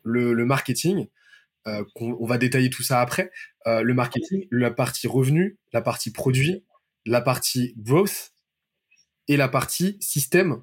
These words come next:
Donc le système, c'est, euh, un peu le, le système d'exploitation qui fait que tout ça, ça tourne. Donc ça va être, euh, les gens que tu recrutes,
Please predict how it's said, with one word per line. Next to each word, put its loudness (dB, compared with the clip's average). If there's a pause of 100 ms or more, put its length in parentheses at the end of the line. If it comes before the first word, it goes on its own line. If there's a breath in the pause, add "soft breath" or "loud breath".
(140)
Donc -6
le 2
système, 0
c'est, 2
euh, 0
un -4
peu 2
le, 2 (180 loud breath)
le -4
système 0
d'exploitation 0
qui -6
fait -2
que -8
tout -8
ça, 2
ça 0
tourne. -2 (360 loud breath)
Donc -6
ça 2
va 2
être, 0
euh, 0
les 2
gens 2
que -2
tu -2
recrutes, 0